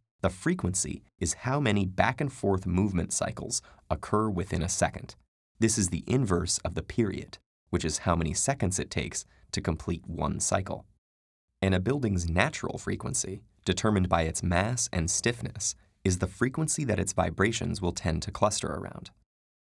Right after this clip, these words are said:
Increasing a building's mass slows down the rate at which it naturally vibrates,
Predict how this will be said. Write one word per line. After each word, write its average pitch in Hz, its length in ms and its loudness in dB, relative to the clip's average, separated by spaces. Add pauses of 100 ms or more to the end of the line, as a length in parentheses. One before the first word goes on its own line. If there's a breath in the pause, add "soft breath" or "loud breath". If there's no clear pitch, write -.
(440)
Increasing 143 520 2
a 110 60 2
building's 87 400 2
mass 90 380 2
slows 117 440 2
down 87 260 4
the 82 120 0
rate 98 240 2
at - 140 -2
which - 260 -4
it 92 160 -2
naturally 82 480 -2
vibrates, 87 640 0